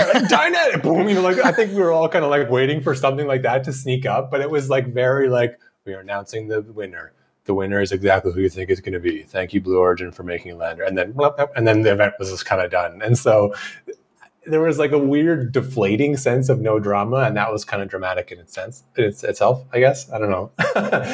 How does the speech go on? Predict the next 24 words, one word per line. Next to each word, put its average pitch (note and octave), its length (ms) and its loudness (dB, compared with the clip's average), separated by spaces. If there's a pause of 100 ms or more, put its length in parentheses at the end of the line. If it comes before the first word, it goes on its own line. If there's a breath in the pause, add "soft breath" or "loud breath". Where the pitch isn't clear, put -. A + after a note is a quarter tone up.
(120)
That's E3 180 0
a F#3 60 4
weird C#3 240 2
way B2 120 2
to A2 80 2
put G#2+ 180 0
it, G2 100 2
I F#2+ 120 4
guess. F#2 260 0
But B2 140 0
that's, D3 240 0
<laughs> - 220 -2
that's, F3 220 0
like, - 220 -2
one F#3 160 2
of F3 60 -4
the F3 80 2
first E3 260 0
thing D#3 160 2
I C3+ 100 4
think C3 220 0
about G#2+ 320 2
is G2+ 160 -4
that G#2 160 -4